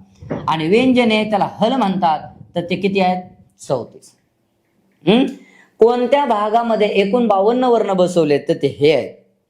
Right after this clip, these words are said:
दिसतेत का बघा रे तुम्हाला. बर, आता टिप मध्ये काय दिलंय मी अजून? प-, कारण टिप मध्ये पेपरला शंभर टक्के प्रश्न येतो. मराठीतील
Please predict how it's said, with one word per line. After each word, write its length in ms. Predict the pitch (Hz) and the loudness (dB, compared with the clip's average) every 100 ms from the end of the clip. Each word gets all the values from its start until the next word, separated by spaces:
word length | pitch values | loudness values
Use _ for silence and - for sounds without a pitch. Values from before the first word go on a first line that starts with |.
| _ | _
दिसतेत 320 | 151 175 202 196 | -2 0 -2 0
का 60 | 196 | 0
बघा 240 | 180 180 | 0 0
रे 160 | 165 123 | -2 -4
तुम्हाला. 340 | 127 113 95 - _ _ _ - | -6 -6 -8 -16 _ _ _ -4
बर, 180 | 156 123 - - - | -2 -2 -6 -10 -6
आता 180 | 185 | -4
टिप 360 | - - 302 - | -4 -2 -4 0
मध्ये 200 | 294 285 | 0 0
काय 200 | 277 269 | 0 0
दिलंय 240 | 254 262 254 | 0 2 2
मी 120 | 233 | 2
अजून? 420 | 220 208 214 220 | -2 0 0 -2
प-, 340 | - - _ 151 | -6 -16 _ -4
कारण 420 | 139 156 175 170 | -2 -2 -2 -4
टिप 320 | - 240 240 | -2 -2 0
मध्ये 260 | 202 185 185 | -2 -2 -2
पेपरला 360 | 175 165 160 160 | 0 0 0 0
शंभर 260 | 160 156 | -2 0
टक्के 180 | 151 143 | -2 -4
प्रश्न 260 | 139 - 156 | -6 -6 0
येतो. 680 | 202 208 269 254 254 - _ _ 151 | 0 2 2 2 -2 -12 _ _ -4
मराठीतील 1600 | 170 208 240 247 247 254 285 285 - _ _ - 294 240 233 | -2 0 -2 -4 -2 0 0 -2 -10 _ _ -2 2 2 0